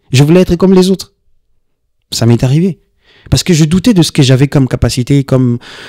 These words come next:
potentialité, qualité ou défaut. Je me disais, les autres, ils sont mieux. Les autres qui vont sor-, qui font des sorties, qui font ceci, cela, ils sont mieux. Et quand je passais du temps dans ma chambre en train de lire des livres, parfois j'enviais les autres.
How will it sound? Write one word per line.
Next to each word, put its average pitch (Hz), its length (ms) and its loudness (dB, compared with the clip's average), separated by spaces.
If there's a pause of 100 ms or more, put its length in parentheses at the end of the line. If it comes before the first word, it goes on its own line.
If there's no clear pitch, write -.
(260)
potentialité, 139 880 0
qualité 127 520 0
ou 117 160 -4
défaut. 120 340 -2 (360)
Je - 160 -2
me 117 120 2
disais, 117 260 0
les 131 180 0
autres, 139 160 -2
ils 131 60 -6
sont 120 120 -6
mieux. 120 220 -2 (500)
Les 117 180 -4
autres 147 200 -2
qui 139 140 -10
vont 139 280 -2
sor-, - 260 -10 (240)
qui 147 100 -6
font 147 160 -6
des 131 100 -2
sorties, 147 540 -6
qui 127 120 -14
font 123 160 -10
ceci, 139 280 -10
cela, 143 400 -4 (320)
ils 135 60 -4
sont 123 140 -4
mieux. 120 220 -4 (760)
Et 135 60 2
quand 180 160 0
je - 80 -10
passais 180 260 -2
du 160 120 0
temps 175 220 0
dans 131 220 -2
ma 127 100 2
chambre 160 280 -2
en 127 40 0
train 135 160 -2
de 123 80 0
lire 139 300 -2
des 123 120 0
livres, 143 320 -4 (640)
parfois 160 320 0
j'enviais 135 440 0
les 123 200 0
autres. 120 240 -6